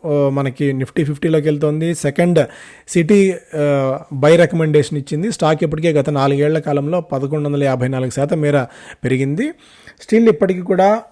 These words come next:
ఆ, రికార్డ్ హైస్ దగ్గర దాదాపు ఎనిమిది వేల రూపాయల వరకు, ఆ, మెల్లగా చేరుకుంటుంది. ఈ స్టాక్కి నైన్ థౌజండ్ టూ ఫిఫ్టీ టార్గెట్ ఇచ్చింది Citi Group, సారీ, Citi.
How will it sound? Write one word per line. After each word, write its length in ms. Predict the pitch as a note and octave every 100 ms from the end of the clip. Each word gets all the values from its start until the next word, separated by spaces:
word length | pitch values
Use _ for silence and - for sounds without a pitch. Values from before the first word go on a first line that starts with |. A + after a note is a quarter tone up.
| -
ఆ, 220 | D3+ D3 C#3
రికార్డ్ 360 | C3 F3 F3
హైస్ 200 | D#3 D#3
దగ్గర 140 | D#3+ D#3
దాదాపు 340 | C#3+ C#3+ D3+
ఎనిమిది 240 | C#3+ D3
వేల 180 | C#3+ C#3
రూపాయల 520 | C3+ C#3 E3 D#3+ D3 -
వరకు, 400 | C#3 B2+ E3+ D3+ -
ఆ, 340 | C#3+ B2+ B2 A#2+
మెల్లగా 280 | B2 C3+ C#3+ C#3+
చేరుకుంటుంది. 540 | C3+ B2+ C#3 C3+ D3+
ఈ 80 | E3+
స్టాక్కి 520 | - C#3+ C3+ F#3+ E3+ D3 - - -
నైన్ 220 | D3 F3+
థౌజండ్ 300 | F3+ E3 E3+
టూ 120 | D#3+
ఫిఫ్టీ 260 | C#3 C#3+ E3
టార్గెట్ 440 | C#3+ C3 C3 C#3
ఇచ్చింది 460 | C3 - C3 E3 A#3
Citi 680 | D#4 - - C3 A#2+ B2+ A2+
Group, 380 | A2+ A2 - C3 C3+
సారీ, 240 | B2+ A#2 -
Citi. 260 | C3+ C#3